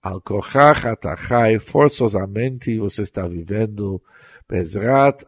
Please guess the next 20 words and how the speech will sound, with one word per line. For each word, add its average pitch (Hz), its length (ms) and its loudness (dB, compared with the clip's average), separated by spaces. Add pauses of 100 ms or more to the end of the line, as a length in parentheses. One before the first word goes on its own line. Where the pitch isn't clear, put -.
(120)
Chayei 110 440 0
Achaim 107 400 -4
Baruch 92 480 -8
Hu, 110 280 2 (220)
com 101 180 -4
a 95 100 -4
ajuda 123 520 2
da 110 120 -2
abençoada 101 880 -4
vida 113 640 -4
da 98 280 -8
vida, 101 420 -6
com 95 100 -10
a 87 60 -10
fonte 110 420 -8
da 90 160 -8
vida 87 280 -8
Hashem. - 360 -12
Ou - 160 -10
seja, - 440 -8